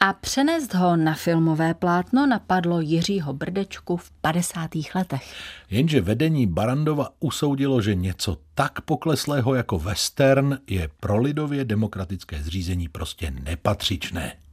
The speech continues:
Speaker 1: A tak si tvůrci museli počkat až do roku devatenáct set šedesát tři, kdy se časy trochu uvolnily.
Speaker 2: A víš co? Možná je to dobře. Nevíme jaký,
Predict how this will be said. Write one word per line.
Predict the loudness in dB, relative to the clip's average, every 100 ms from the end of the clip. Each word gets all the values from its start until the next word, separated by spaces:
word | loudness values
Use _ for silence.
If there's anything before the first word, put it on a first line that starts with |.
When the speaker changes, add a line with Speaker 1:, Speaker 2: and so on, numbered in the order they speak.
| 0
Speaker 1:
A | 0
tak | 0 -2 -4
si | -2 -2
tvůrci | -2 -2 -4 -4 -8 -2 4
museli | 4 4 2 0
počkat | 0 -4 -2 -2 0
až | 0
do | 0
roku | 0 0
devatenáct | 0 0 -2 0 0 0
set | -6 -4
šedesát | -4 -2 -2 -4 -4 -8
tři, | 0 2
kdy | 2 2
se | 0
časy | -4 -4 -2 -4 -6 -4
trochu | -2 -2 0 -2 2
uvolnily. | 0 2 2 4 4 2 0 -4 -12 -14 -14 -4
Speaker 2:
A | 0
víš | 0 0
co? | 0 0 -2 _ 2
Možná | 4 6 4 4
je | 4
to | 2
dobře. | 2 2 0 -2 -6 _ _
Nevíme | 4 4 4 2 2 2
jaký, | 2 0 -2 0 2 0 -4